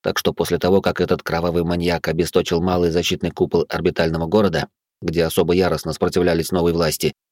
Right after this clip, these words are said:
и за несколько секунд убил больше двух миллионов людей, затихли даже самые смелые. Далее началась операция по отлову изгоев.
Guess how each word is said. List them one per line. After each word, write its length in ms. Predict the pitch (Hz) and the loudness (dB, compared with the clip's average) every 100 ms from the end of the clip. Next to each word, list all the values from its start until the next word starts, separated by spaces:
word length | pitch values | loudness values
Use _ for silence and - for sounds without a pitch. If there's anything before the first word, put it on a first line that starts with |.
| _ | _
и 60 | - | -2
за 140 | 82 | 2
несколько 340 | 110 120 104 104 | 2 2 2 0
секунд 420 | 107 104 117 98 | 0 2 4 4
убил 280 | 90 104 92 | 2 2 2
больше 300 | 92 98 90 | 2 2 2
двух 240 | 87 98 | 2 2
миллионов 380 | 95 92 92 85 | 2 0 0 -2
людей, 360 | 87 98 110 101 _ _ _ - | -2 2 0 0 _ _ _ -6
затихли 520 | 78 101 151 127 123 | 0 2 2 2 4
даже 220 | 107 104 | 4 2
самые 360 | 101 92 87 85 | 0 0 0 -4
смелые. 480 | 80 71 65 62 - _ _ _ _ _ _ _ - | -2 -2 -2 -6 -10 _ _ _ _ _ _ _ -2
Далее 380 | 76 135 160 | 2 4 4
началась 380 | 151 135 127 131 | 4 4 4 4
операция 500 | 113 113 123 - 113 | 4 4 2 4 2
по 160 | 104 101 | 4 2
отлову 380 | 98 98 92 92 | 2 2 4 2
изгоев. 560 | 85 80 65 - - | 2 0 0 -4 -14